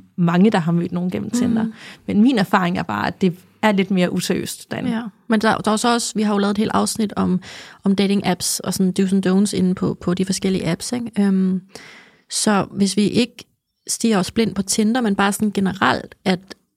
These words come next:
Speaker 2: at man giver udtryk for, at man er til noget casual, eller til noget meget sådan seriøst.
Speaker 1: Mm.
Speaker 2: Så, så er det jo egentlig lidt skræmmende, at jeg kunne godt tænke mig at møde en mand, der tør sige, "Jeg søger noget seriøst.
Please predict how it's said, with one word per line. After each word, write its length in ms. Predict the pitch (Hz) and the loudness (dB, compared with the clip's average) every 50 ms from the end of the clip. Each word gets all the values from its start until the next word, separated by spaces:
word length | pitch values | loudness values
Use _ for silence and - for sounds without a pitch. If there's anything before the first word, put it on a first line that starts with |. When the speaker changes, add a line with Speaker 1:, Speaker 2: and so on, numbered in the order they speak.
| _ _ _ - | _ _ _ -4
Speaker 2:
at 180 | 202 196 190 202 | -4 -2 0 0
man 240 | 196 190 180 - - - | 0 2 0 -2 -2 -2
giver 140 | 214 208 | 0 2
udtryk 440 | - 240 277 - - - 262 208 - | 2 2 0 0 0 -2 -2 -4 -4
for, 320 | - - - 180 185 196 190 | -4 -4 -2 0 0 0 0
at 100 | 208 202 | 0 0
man 220 | 190 185 175 160 - - | 0 0 0 -2 -4 -4
er 260 | - - - 180 170 - _ _ _ - | -6 -4 -4 -6 -6 -8 _ _ _ -2
til 120 | - 190 | 0 0
noget 160 | 180 156 - | 0 0 0
casual, 440 | - - 262 277 - - 302 285 262 - | 0 0 -2 0 0 -2 -2 -2 -2 0
eller 180 | - 202 196 | 0 0 0
til 200 | 190 190 - 208 | 0 0 0 0
noget 280 | 190 185 180 170 165 165 | 0 2 2 0 0 0
meget 360 | 185 180 185 190 202 208 196 | 0 2 2 2 2 2 0
sådan 360 | 190 202 190 175 156 151 151 - _ _ _ _ _ _ _ _ _ _ _ _ _ _ _ _ _ _ _ _ _ - | 0 0 0 0 -2 -2 -6 -8 _ _ _ _ _ _ _ _ _ _ _ _ _ _ _ _ _ _ _ _ _ -6
seriøst. 540 | - - 170 170 139 - - - - - - | -2 0 0 0 0 -4 -6 -10 -6 0 2
Speaker 1:
Mm. 280 | 220 214 185 175 170 - - - - - - - - - - - _ _ _ _ - | 2 4 4 2 0 -2 -6 -12 -20 -20 -20 -20 -20 -20 -20 -20 _ _ _ _ -8
Speaker 2:
Så, 240 | - - 254 240 214 196 | -4 0 2 2 2 2
så 120 | - 247 | 0 0
er 20 | 233 | 0
det 80 | 240 | 2
jo 40 | 220 | 2
egentlig 240 | - 262 247 240 233 | 2 2 2 2 2
lidt 140 | 220 208 - | 2 0 -2
skræmmende, 480 | - - - 190 190 196 208 226 220 | -2 0 2 4 4 4 4 2 2
at 140 | - - 185 | 0 0 0
jeg 80 | 196 208 | 2 2
kunne 100 | 220 226 | 2 2
godt 160 | - 190 190 | 2 0 0
tænke 160 | 190 - 202 | 2 2 2
mig 80 | 202 196 | 2 2
at 60 | 196 | 4
møde 140 | 190 196 202 | 4 4 4
en 80 | 208 202 | 4 2
mand, 260 | 190 190 180 190 - | 2 2 0 -2 -2
der 100 | 208 190 - _ _ _ - | -4 -4 -4 _ _ _ -6
tør 160 | - - 185 | -2 0 0
sige, 440 | 175 - - - 233 233 262 285 277 - | 0 0 0 0 2 2 2 0 0 0
"Jeg 120 | 202 185 | 0 2
søger 180 | - - 233 233 | 2 2 2 2
noget 180 | 247 240 220 | 2 0 0
seriøst. 560 | - 202 202 208 226 226 190 190 - - - | 0 0 0 2 2 0 0 -2 -6 -10 -14